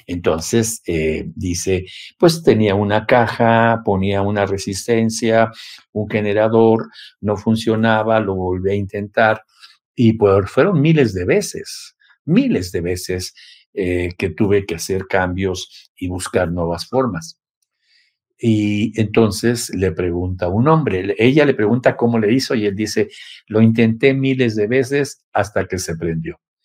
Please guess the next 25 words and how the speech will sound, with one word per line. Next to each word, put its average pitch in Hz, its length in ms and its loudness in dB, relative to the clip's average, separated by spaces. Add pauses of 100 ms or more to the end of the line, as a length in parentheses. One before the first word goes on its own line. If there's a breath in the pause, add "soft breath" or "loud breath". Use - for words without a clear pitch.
(480 loud breath)
Y 131 120 6
un 156 140 4
periodista, 147 720 4
hombre, 120 280 2
le 110 140 0
pregunta, 107 560 0 (380 loud breath)
"¿Y 113 180 -4
qué 196 140 0
tiene 247 260 -2
que - 120 -2
tener 127 320 0
en 143 100 -2
la 95 100 -6
mente 117 320 -2
una 113 240 0
persona 87 640 -4 (380 loud breath)
para 110 300 0
no 127 240 2
darse 131 500 -2
por 101 320 -2
vencido 98 680 -2 (340 loud breath)
con 104 340 -2
miles 110 400 -2
de 104 140 -4
fracasos?". 113 880 -4